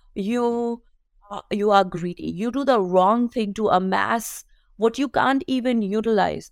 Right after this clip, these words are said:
These are all forms of ownership that are, it's like a corruption of ownership. And I talk about this because we may own things on paper, but I'm very aware of the fact that we don't really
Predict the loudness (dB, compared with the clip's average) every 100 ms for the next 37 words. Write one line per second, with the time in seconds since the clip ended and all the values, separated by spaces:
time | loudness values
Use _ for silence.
0 | -6 -4 0 2 2 2 0 2 4 4
1 | 0 -2 -2 -2 0 0 0 -2 -2 -2
2 | 0 2 2 2 -2 -4 0 0 0 0
3 | 2 2 0 -4 -4 -2 -2 -2 -2 -6
4 | -8 _ -4 0 2 2 0 -2 -2 -2
5 | -2 -2 -2 2 2 2 -2 -8 -8 -4
6 | 2 2 0 _ _ -10 -4 0 4 2
7 | 2 0 2 0 0 0 0 -4 -2 -2
8 | 0 0 0 -2 0 -2 0 -2 0 2
9 | 2 2 -2 -4 -6 -2 -2 -4 _ 0
10 | 2 0 -4 _ _ _ -6 -4 -4 -6
11 | 0 0 0